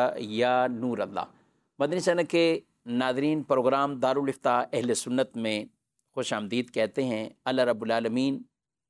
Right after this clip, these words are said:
ہم سب کو دین اسلام کے احکامات سیکھ کر، سمجھ کر،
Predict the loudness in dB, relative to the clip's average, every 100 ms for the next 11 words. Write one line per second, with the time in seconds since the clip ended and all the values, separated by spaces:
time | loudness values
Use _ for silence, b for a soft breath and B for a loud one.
0 | -4 -2 -2 -4 0 0 0 2 6 6
1 | 2 _ -6 0 2 2 2 0 -2 -2
2 | 0 0 -2 0 2 2 2 -4 -2 0
3 | 2 2 0 0 -2 0 -2 0 0 0
4 | 0 0